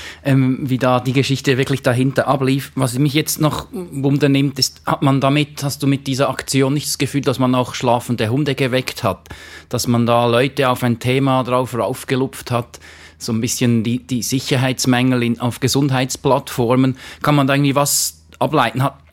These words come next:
hast du, oder weiß man, haben die Zugriffe danach oder die Versuche, Plattformen zu hacken, zugenommen?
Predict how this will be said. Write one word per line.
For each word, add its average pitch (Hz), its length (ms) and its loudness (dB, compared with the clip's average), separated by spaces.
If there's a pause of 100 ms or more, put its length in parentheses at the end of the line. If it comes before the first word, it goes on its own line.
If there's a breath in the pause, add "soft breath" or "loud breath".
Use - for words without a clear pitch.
hast - 300 -4
du, 135 420 2
oder 123 180 -4
weiß 135 280 0
man, 131 240 4
haben 123 300 0
die 127 100 -2
Zugriffe 139 480 0
danach 127 320 2
oder 123 160 2
die 110 140 -4
Versuche, 143 500 0
Plattformen 123 720 0
zu 117 120 -2
hacken, 107 380 -2
zugenommen? 170 800 2